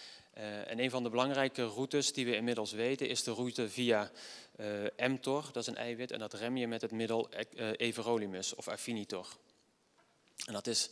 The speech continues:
inmiddels een jaar of twee, drie op de markt. En dat is dus eigenlijk een manier om anders dan die hormoonroute, eh, toch die kankercel te remmen. Je pakt een ander signaal, pak je aan en daardoor kan die cel,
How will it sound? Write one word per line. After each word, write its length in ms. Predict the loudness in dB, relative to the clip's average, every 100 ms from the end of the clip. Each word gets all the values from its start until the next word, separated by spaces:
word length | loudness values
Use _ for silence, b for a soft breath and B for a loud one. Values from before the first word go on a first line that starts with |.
| -8
inmiddels 380 | -10 -6 -2 -2
een 120 | -2
jaar 240 | 0 0 0
of 120 | -4
twee, 240 | -2 -2
drie 260 | -2 -4 -6
op 100 | -6
de 60 | -4
markt. 360 | -2 -2 -2
En 80 | -2
dat 140 | -2
is 80 | -4
dus 140 | -6 -4
eigenlijk 220 | -2 0
een 180 | 0 2
manier 240 | 2 0
om 260 | 0 0 -2 B B B B -2
anders 360 | 0 2 2
dan 220 | 2 2 0
die 140 | -2
hormoonroute, 920 | -2 2 4 4 4 2 2 2 0 B B B B
eh, 220 | -4 0 2
toch 260 | 4 2
die 100 | 2
kankercel 440 | 2 0 0 0 0
te 100 | 0
remmen. 260 | -4 -6
Je 60 | -8
pakt 180 | -4 -4
een 120 | -4
ander 460 | -2 0 2 2 0 0
signaal, 640 | -2 0 0 0 2 0
pak 260 | 0 -2
je 100 | 0
aan 360 | 0 0 -2 -4
en 160 | -6 -4
daardoor 260 | -2 -2
kan 160 | -2 -2
die 80 | 0
cel, 420 | 2 4 2 -2